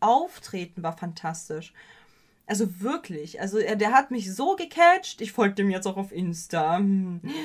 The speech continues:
weil ich den halt so toll finde. Ich hoffe, da kommt halt viel mehr, was halt Gesang und, äh, Acting und so weiter angeht. Und ich hab aber auch, äh, d-, den schlechtesten, äh,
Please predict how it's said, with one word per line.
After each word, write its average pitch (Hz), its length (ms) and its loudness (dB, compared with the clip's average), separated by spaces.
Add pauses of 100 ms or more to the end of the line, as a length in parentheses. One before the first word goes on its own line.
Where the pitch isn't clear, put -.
(320)
weil 202 160 2
ich 220 100 0
den 214 180 -2
halt 233 140 2
so 277 80 -8
toll 359 260 0
finde. 170 480 -8
Ich - 120 -8
hoffe, 240 160 -4
da 247 100 0
kommt 269 260 -6
halt 247 140 -4
viel 285 260 -6
mehr, 269 220 2
was 196 160 -4
halt 170 160 -8
Gesang 165 380 -6
und, 170 240 -12
äh, 170 240 -6
Acting 170 320 -10
und 160 100 -10
so - 80 -20
weiter 160 280 -10
angeht. 156 380 -14 (1300)
Und 370 400 2
ich 269 160 -2
hab - 180 4
aber 262 240 8
auch, 262 240 6
äh, 247 200 6
d-, 233 180 4
den 226 160 0
schlechtesten, 175 760 -2 (920)
äh, 180 480 2